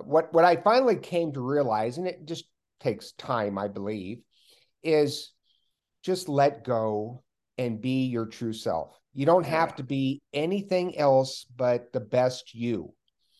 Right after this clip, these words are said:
Speaker 1: So once I stopped trying to be a, a great presenter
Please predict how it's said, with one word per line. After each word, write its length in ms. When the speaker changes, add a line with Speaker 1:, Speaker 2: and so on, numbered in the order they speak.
Speaker 1:
So 200
once 300
I 140
stopped 500
trying 220
to 80
be 240
a, 280
a 80
great 460
presenter 800